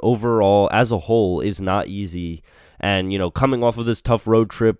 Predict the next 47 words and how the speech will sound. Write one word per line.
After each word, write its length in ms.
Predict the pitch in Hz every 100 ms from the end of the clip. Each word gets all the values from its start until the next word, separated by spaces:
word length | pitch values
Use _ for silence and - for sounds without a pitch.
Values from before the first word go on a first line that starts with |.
| -
I 100 | 98
mean, 220 | 95 92 -
it 160 | 98
was 260 | 98 95 -
particularly 760 | - - 123 139 131 131 135
difficult 500 | 120 120 120 127 120
because 240 | 113 113 90
they're 160 | 90
away, 540 | 85 104 127 123 123 - -
away 240 | 87 95
from 220 | 87 82
home 280 | 82 110 120
for 140 | -
so 180 | 107 113
long 400 | 107 110 107 104
with 160 | 73 85
no 180 | 80 73
off 300 | 104 120 -
days. 440 | 113 110 113 107 - _ _ -
You 60 |
know, 100 | 104
it's 160 | 95 123
nice 240 | 131 127
that 120 | 120
the 60 | 113
Mets 240 | 110 110
have 140 | 110 101
an 80 | 101
off 200 | 98 -
day 140 | 98
today, 380 | - 123 139 135
but, 400 | 98 98 92 -
you 100 | 120
know, 140 | 101
this 240 | 90 139 170
is 120 | 143
not 240 | 139 143
an 100 | 143
easy 220 | 135 123
stretch. 500 | 120 - 131 101 - - - - -
The 80 |
Brewers 360 | 123 170 185 -
have 240 | 110 143
struggled 420 | - 147 139 117 98
lately. 360 | 95 - 104
They've 220 | 104 101
lost 280 | 98 113 -